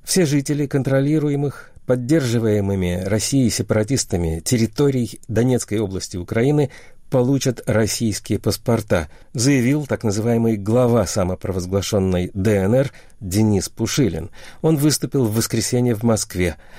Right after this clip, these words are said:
По словам Пушилина, к настоящему времени гражданство России получили более трёхсот пятидесяти тысяч жителей Д Н Р. «Получат все», сказал о паспортах лидер сепаратистов.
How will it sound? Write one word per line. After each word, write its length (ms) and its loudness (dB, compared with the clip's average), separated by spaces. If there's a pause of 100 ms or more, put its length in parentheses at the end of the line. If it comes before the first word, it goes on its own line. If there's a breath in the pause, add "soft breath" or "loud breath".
(180 loud breath)
По 80 2
словам 380 2
Пушилина, 600 -2
к 80 -8
настоящему 600 2
времени 640 4
гражданство 600 0
России 360 2
получили 500 0
более 340 2
трёхсот 520 0
пятидесяти 760 -2
тысяч 520 0
жителей 500 0
Д 280 2
Н 100 2
Р. 200 -2 (220 soft breath)
«Получат 460 0 (160)
все», 420 -2 (180)
сказал 440 0
о 40 0
паспортах 560 -2
лидер 260 -2
сепаратистов. 800 -4